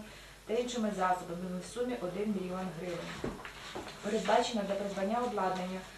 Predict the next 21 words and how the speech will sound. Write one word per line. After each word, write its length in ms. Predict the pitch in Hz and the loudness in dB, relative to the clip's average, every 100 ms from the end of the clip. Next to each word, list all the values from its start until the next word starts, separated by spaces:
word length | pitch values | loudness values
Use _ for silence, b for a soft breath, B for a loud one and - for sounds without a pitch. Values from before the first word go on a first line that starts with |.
| B B - | B B -8
для 140 | 180 208 | -2 2
центру 360 | 240 262 254 226 | 4 2 2 2
реабілітації 680 | 214 208 202 208 214 214 | 2 2 2 2 2 0
відновного 360 | 190 202 220 196 202 | 0 2 2 2 0
лікування 460 | 202 202 202 196 202 | 0 4 4 4 0
міської 300 | 208 - 190 | -2 -4 -2
дитячої 440 | 190 185 175 185 | -2 -2 -2 -4
лікарні 400 | 180 190 180 180 | -4 -4 -2 -4
сімсот 400 | 185 214 - 196 | -4 -6 -4 -6
шістдесят 460 | - 175 180 196 - - | -6 -6 -6 -4 -6 -4
одна 300 | 214 185 165 | -4 0 0
тисяча 440 | 175 190 202 220 208 | 0 -6 -6 -6 -4
гривень. 260 | 226 220 220 - B B B B B - | 0 2 0 -4 B B B B B -6
Е, 100 | 196 | 2
на 100 | 214 | 4
поточний 460 | 220 247 269 247 240 | 4 2 0 2 0
ремонт 280 | 240 240 | 2 0
частини 320 | 233 226 254 254 | 0 -2 0 0
приміщень 580 | 226 220 214 196 - 185 | 2 2 2 0 -2 -2
другого 260 | 208 226 220 | 0 2 2
поверху 400 | 214 208 196 196 | 0 -2 -4 -6